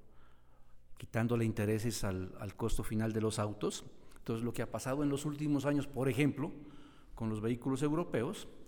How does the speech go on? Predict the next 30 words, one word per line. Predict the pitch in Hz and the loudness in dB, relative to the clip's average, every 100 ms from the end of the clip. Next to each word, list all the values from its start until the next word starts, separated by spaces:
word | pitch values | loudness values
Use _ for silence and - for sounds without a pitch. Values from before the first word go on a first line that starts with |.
| - | -8
es | 110 | -6
que | - 107 | -4 -2
se | 110 | 2
va | 113 | 2
haciendo | 120 - 135 123 | 2 4 4 4
ese | 117 | 2
levantamiento | 117 110 110 113 123 127 127 | 0 0 0 0 0 0 0
de | 107 | 0
los | 98 - | -2 -2
impuestos | 110 123 139 - 185 - - | -2 2 2 4 0 -4 -2
y | 156 | 2
los | 208 202 | 4 4
vehículos | 170 165 - 175 180 | 2 2 0 -2 2
en | 156 | 4
general | 156 156 147 151 226 - - - - | 6 6 8 6 2 -6 -12 -16 -8
han | 135 123 | 0 4
ido | 127 139 | 6 4
cayendo | 135 123 117 196 185 113 | 4 2 6 8 8 6
en | |
su | 98 - | 4 2
precio. | - - - - - - - - - - - - - - - - - - - - - | 8 6 6 -8 -14 -16 -18 -16 -16 -16 -14 -14 -14 -14 -14 -14 -18 -16 -16 -14 2
Primera | - 127 147 | 8 10 10
desventaja | 143 123 127 110 82 - - - - - - | 8 6 4 4 0 0 -8 -12 -16 -18 -16
es | - 120 - | -2 0 0
que, | - 117 98 - - | 0 0 0 -6 0
claro, | 139 127 92 | 2 2 0
si | - | -4
yo | 95 131 143 | 2 0 2
compré | 160 151 147 143 | 0 0 4 6
un | 147 151 | 6 6